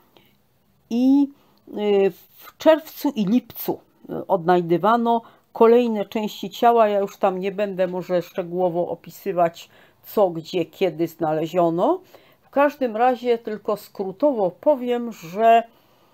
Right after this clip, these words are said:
y, to były części ciała należące w sumie do trzech kobiet,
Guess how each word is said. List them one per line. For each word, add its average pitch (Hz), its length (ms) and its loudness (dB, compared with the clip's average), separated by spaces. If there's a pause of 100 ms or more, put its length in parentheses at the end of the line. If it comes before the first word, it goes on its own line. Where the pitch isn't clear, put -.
(680)
y, - 200 -16 (920)
to 233 120 4
były 214 340 -8
części 214 560 -8
ciała 208 380 2
należące 190 800 -4
w - 60 -20
sumie 196 380 -6
do 175 160 -4
trzech - 440 -6
kobiet, 160 720 -2